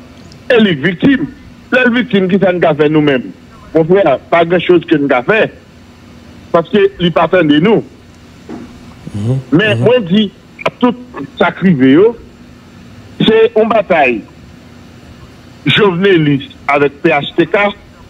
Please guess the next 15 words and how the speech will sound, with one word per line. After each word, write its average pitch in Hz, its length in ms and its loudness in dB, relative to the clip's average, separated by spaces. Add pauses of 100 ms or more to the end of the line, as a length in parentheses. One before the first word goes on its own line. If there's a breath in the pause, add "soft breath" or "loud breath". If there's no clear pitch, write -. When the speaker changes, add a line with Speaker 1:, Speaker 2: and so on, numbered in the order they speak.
(500)
Speaker 1:
nou 180 240 4
menm, 202 460 0 (100)
Lavalas, 180 600 2
nou 151 140 0
pa 143 120 0
ka 123 160 0
rantre 107 280 -2
ladan 95 340 -2
l, - 60 -18 (840)
menm 233 300 2
lè 220 140 0
ke 190 120 2
jodi 165 400 2
a, 160 80 -2
la 123 180 0